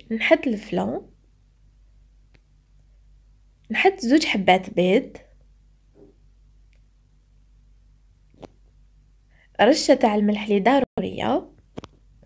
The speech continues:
ونخلطهم مليح مليح حتى نبدا نشوف هذاك السكر والبيض، آه، يعني هذاك، آه، السكر اللي في الفلون بدا يذوب لنا.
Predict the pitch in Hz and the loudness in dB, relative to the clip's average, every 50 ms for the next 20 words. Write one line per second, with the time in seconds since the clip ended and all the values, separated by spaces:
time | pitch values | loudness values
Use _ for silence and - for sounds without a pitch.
0 | - - - - - - - 269 302 320 - - 277 247 247 233 226 220 214 220 | -20 -18 -16 -16 -14 -10 -4 -4 -4 -2 2 6 6 6 6 6 0 -2 -2 -2
1 | 202 196 190 190 190 190 220 294 359 - - 311 269 254 285 - - - - - | -2 -2 -2 -4 -2 -2 0 -2 -2 -4 -6 -4 -4 -4 -4 -4 -8 -16 -20 -16
2 | - - - - - - - 311 302 285 233 208 214 226 220 220 220 - 247 269 | -10 -6 -6 -6 -2 2 4 4 4 2 -2 -2 -2 -2 -2 -2 -4 -4 -4 -4
3 | 311 - - 247 226 226 214 254 254 254 - - - - 233 - - - 196 190 | -4 -2 -2 0 2 4 4 2 0 0 -6 -14 -10 -10 -10 -10 -6 -6 -4 -4
4 | 196 202 220 233 220 226 277 320 330 330 - - - - - - - - 214 214 | -2 -2 -2 -2 -2 -2 -2 -2 -2 -4 -10 -20 -20 -20 -20 -14 -8 -4 -4 -2
5 | 214 220 220 220 214 214 220 226 226 233 220 226 226 226 - - - 208 202 196 | 0 0 0 0 0 0 0 0 0 0 0 -2 -4 -6 -8 -10 -8 -6 -4 -4
6 | 196 196 - - - _ _ _ _ _ - - 233 - - 262 254 254 - 220 | -6 -6 -8 -12 -16 _ _ _ _ _ -18 -16 -14 -10 -6 -6 -6 -2 -2 -2
7 | 214 214 247 247 - 254 247 247 - - 294 320 311 311 - - 208 202 196 208 | 0 0 -2 -4 -6 -10 -10 -10 -8 -4 -2 -2 -4 -4 -8 -8 -6 -4 0 2
8 | 247 240 214 196 202 - 214 190 - - - - - | 2 2 2 0 -2 -4 -6 -10 -10 -10 -16 -18 -20